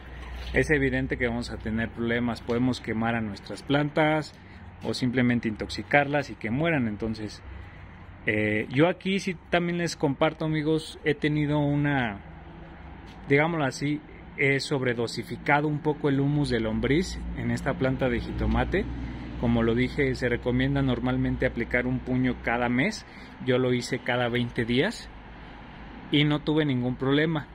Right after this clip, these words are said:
Ajá. Pero, pues, digamos que aquí entre lo natural y lo químico, recordemos que la dosis hacia el veneno, entonces también, aunque sea natural, no si-, y que no estamos viendo impacto negativo en la planta,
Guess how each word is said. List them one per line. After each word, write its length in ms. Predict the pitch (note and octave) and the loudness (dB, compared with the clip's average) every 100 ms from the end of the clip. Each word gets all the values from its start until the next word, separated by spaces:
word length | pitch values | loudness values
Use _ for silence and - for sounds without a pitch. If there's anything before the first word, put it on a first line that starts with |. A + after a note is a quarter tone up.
| - - - - | -20 -20 -20 -10
Ajá. 320 | A#2 A2 D3+ F#3 - - - - - - - - - - | -6 -2 -2 -4 -10 -20 -18 -20 -20 -20 -20 -18 -12 4
Pero, 400 | E3 E3 E3+ E3+ | 4 6 2 0
pues, 680 | - C#3 B2 A#2+ A#2 A#2 A2+ | 0 2 2 2 2 0 0
digamos 560 | B2 C#3 C#3+ C#3+ - - - - - - - - | 0 2 2 0 -4 -10 -20 -20 -20 -20 -16 0
que 440 | C3+ C#3 C#3+ D3+ - - | 4 4 4 0 -6 -10
aquí 320 | C3+ A#2+ - C#3 | -4 -4 0 2
entre 560 | C#3 C#3 B2 A#2 A2 - - - - | 2 2 2 2 -2 -8 -20 -20 -2
lo 140 | B2+ B2 | 2 4
natural 400 | B2 B2 C3 D#3+ | 4 2 2 2
y 80 | |
lo 160 | D#3+ C3 | 2 0
químico, 560 | - D#3+ E3+ - A#3 D4+ - - - - - | 0 0 0 0 -2 -2 -12 -20 -20 -10 -4
recordemos 580 | A#2+ B2 C3 C#3 C3+ | 2 4 4 2 -2
que 420 | - B2 A2+ A2 G#2+ | -2 -2 0 0 0
la 200 | A2 A#2 | 2 2
dosis 420 | C3 C3+ C3+ B2 | 2 0 -2 -2
hacia 200 | A2+ A#2+ | 0 0
el 80 | A#2 | 2
veneno, 320 | B2+ D#3 D#3 | 2 4 2
entonces 480 | B2 A#2+ A#2 A2 - | 2 0 -2 -4 0
también, 580 | A#2 A#2+ B2 C#3 D3 - | 2 4 4 2 0 -2
aunque 320 | B2 A2+ A#2 | -2 0 0
sea 200 | - C#3+ | 0 0
natural, 360 | D3+ D3 C3 | 0 0 0
no 80 | C#3 | 0
si-, 180 | C3 C#3 - | -2 -6 -6
y 120 | A#2+ | -6
que 180 | - A2 | -2 -2
no 540 | A2 A2 B2+ C#3 C#3+ | 0 0 2 2 2
estamos 400 | C3 C3+ C#3 B2+ | 0 0 2 2
viendo 240 | C3 C3 | 2 2
impacto 360 | B2+ C3 C3 C#3 | 2 0 0 0
negativo 400 | B2 A2 A2 B2 | 2 0 0 0
en 80 | B2 | 2
la 80 | A2 | 0
planta, 420 | B2 B2 A#2+ | 0 0 0